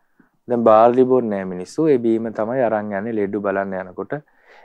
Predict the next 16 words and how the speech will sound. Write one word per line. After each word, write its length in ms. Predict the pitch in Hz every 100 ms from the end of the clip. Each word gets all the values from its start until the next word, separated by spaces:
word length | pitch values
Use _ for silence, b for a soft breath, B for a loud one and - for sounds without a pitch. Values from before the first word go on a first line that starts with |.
| b
ඒකේ 400 | 113 117 123 135
ලෙඩාට 500 | 127 117 107 107 107
යහපත 420 | 117 104 104 - 101
පිණිස 260 | 98 101 98
පවතිනවද 560 | 107 101 95 104 101
නැද්ද 240 | 104 101 101
කියලා 280 | - 117 113
ඔබම 220 | 101 104
තේරුම් 340 | - 110 123
ගන්න. 240 | 101 90 92 _ _ _ _ _ _ _ _ _ _ b b b b b b
කාලානුරූපව 880 | 117 113 113 127 135 135 131 123 151
වෙනස් 320 | 135 127 151
වුණා 280 | - 131 117
මේ 160 | 110 107
ගුණධර්ම 580 | 110 127 123 120 127 139
පවා 340 | 143 156 175